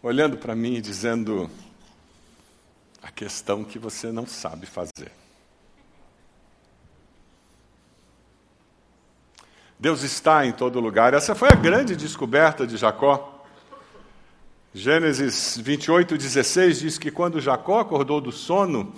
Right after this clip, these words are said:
ele disse, "Sem dúvida,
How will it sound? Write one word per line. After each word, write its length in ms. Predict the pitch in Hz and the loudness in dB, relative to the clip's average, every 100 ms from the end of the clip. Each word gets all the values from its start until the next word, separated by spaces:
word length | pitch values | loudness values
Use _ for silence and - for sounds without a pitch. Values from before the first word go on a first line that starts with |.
| - - | -18 -12
ele 220 | - 151 139 | -4 0 -2
disse, 540 | 127 160 147 - 147 | -2 -6 -6 -8 -8
"Sem 560 | - - - 143 131 120 | -6 -8 -6 -4 -4 -4
dúvida, 880 | 110 160 160 123 110 101 80 - | -2 -2 -2 -4 0 0 0 -8